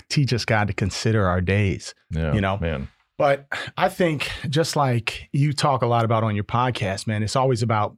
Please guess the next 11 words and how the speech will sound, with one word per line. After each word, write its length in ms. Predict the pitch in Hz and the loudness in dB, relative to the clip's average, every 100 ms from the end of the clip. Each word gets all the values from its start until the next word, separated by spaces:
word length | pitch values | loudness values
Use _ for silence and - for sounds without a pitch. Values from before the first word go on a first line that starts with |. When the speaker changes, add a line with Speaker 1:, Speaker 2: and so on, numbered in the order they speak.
| - | -4
Speaker 1:
pivoting, 440 | 120 110 92 85 | -2 0 -2 -4
changing. 680 | 92 - 113 113 101 95 95 _ _ _ | -4 -2 0 0 0 -2 -4 _ _ _
How 160 | - 147 | -2 0
do 60 | 156 | 2
you 180 | 139 | 2
take 580 | 127 127 113 113 - - _ - | 0 0 0 -2 -6 -14 _ -6
a 80 | 110 | -4
scenario 520 | - 117 120 117 113 | -2 0 2 2 2
that 160 | 107 | 2
may 200 | 110 117 | 2 0
seem 480 | 113 - 117 107 95 | -2 0 0 0 -2